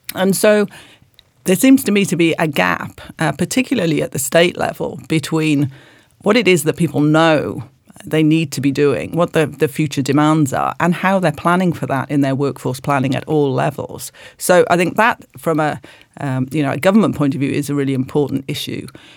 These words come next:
I think from an educator's perspective, you know, our task is to recognise that although we're training people in the art of government, so much now of the art of government is done with other people.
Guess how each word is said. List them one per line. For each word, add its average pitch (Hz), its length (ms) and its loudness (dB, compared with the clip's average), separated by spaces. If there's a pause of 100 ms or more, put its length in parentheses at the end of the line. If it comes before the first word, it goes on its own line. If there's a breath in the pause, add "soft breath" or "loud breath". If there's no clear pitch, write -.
(140 loud breath)
I 165 100 0
think 226 200 2
from 160 160 2
an 151 60 2
educator's 156 840 -2 (100)
perspective, - 720 -6
you 160 100 0
know, 135 180 0
our 180 240 2
task 139 520 -4
is 139 420 -4 (520 loud breath)
to 151 320 2 (160)
recognise 143 840 -2
that - 420 -4 (640)
although 165 300 4
we're 165 220 4
training 165 580 2
people 139 520 -4 (100)
in 156 180 0
the 147 100 2
art 139 260 -2
of 135 140 -12
government, 160 600 -2
so 175 340 2
much 156 400 0
now 143 360 -2
of 139 200 -8
the 143 100 -2
art 135 200 -2
of 135 100 -12
government 127 400 -4
is 147 240 -4
done 147 400 -2 (180 loud breath)
with 156 320 2
other 143 220 0
people. - 520 -6